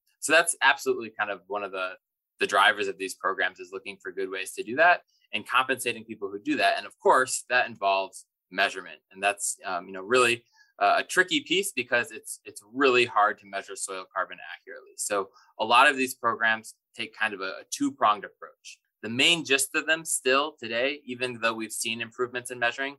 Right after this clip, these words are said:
it's still a lot of modeling. Um, they're gonna kind of take information,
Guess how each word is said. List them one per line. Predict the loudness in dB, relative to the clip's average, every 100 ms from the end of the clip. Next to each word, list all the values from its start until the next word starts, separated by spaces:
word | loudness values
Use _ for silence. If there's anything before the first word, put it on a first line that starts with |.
| _ _
it's | -6 -2
still | -2 2 4 4
a |
lot | 6 4 4
of | -4 _
modeling. | -4 -2 -2 -10 _ _ _ _
Um, | -4 0
they're | 0
gonna | 0 -4
kind | -6
of | -8
take | -2 -2 -2
information, | -8 -4 -2 -2 0 -2 -2